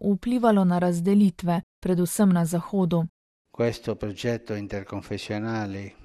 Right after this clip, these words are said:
Speaker 2: che vi ha dato la possibilità di intraprendere.
Speaker 1: Ta medkonfesionalni projekt, ki vam je dal možnost, da ste se pred kakim desetletjem podali na skupno pot, vam je omogočil,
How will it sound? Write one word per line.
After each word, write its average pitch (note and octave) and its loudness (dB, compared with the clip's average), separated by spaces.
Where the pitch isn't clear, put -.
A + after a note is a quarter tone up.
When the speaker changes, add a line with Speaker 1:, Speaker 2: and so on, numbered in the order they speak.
Speaker 2:
che G#2+ -6
vi G2+ -8
ha A#2 -4
dato G#2+ -2
la G2 -8
possibilità G2+ -8
di A2 -8
intraprendere. G#2+ -12
Speaker 1:
Ta F#3 2
medkonfesionalni G3+ 2
projekt, G#3 0
ki G3+ -4
vam F3+ 2
je F3 2
dal F3 2
možnost, A3 2
da F3+ 0
ste F3 -4
se F3+ -2
pred F3 -2
kakim F#3 0
desetletjem F#3+ 2
podali F3+ 2
na G3 4
skupno F#3+ -2
pot, A3+ 0
vam F#3 2
je F3+ 2
omogočil, F#3+ 0